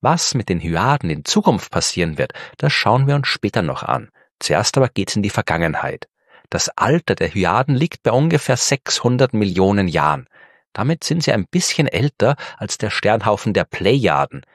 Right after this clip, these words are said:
der ja quasi gleich nebenan im Sternbild Stier liegt. Und jetzt fragt sich vielleicht der eine oder die andere, wie bestimmt man eigentlich das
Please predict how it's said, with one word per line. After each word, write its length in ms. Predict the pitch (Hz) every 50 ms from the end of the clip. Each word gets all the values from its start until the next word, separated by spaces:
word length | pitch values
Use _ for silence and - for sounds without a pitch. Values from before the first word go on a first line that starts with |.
| _ _ -
der 100 | - 90
ja 80 | 90 80
quasi 400 | - - 82 73 87 - - 82
gleich 320 | - - 80 80 92 -
nebenan 420 | 95 90 87 82 - - 101 127 143
im 140 | 101 85 78
Sternbild 480 | - - - 76 76 73 73 73 -
Stier 260 | - - - 90 82
liegt. 340 | 76 69 65 - _ _ - _ _ _ _ _ _ _ _ _
Und 160 | - 87 85
jetzt 180 | 104 127 - -
fragt 380 | - - 73 76 101 - -
sich 160 | - 143 123 -
vielleicht 400 | - 90 90 117 127 - - -
der 140 | 98 -
eine 320 | - 78 78 80 90 110 120
oder 120 | 117 110
die 140 | 95 104 -
andere, 500 | - - 78 85 87 107 110 127 135 131 - - - _ _ _ _ _ _
wie 140 | 101 98 101
bestimmt 500 | - 98 92 - - - 120 120 120 - _ -
man 100 | 95 -
eigentlich 480 | - 82 85 90 92 90 80 73 -
das 240 | - 78 - -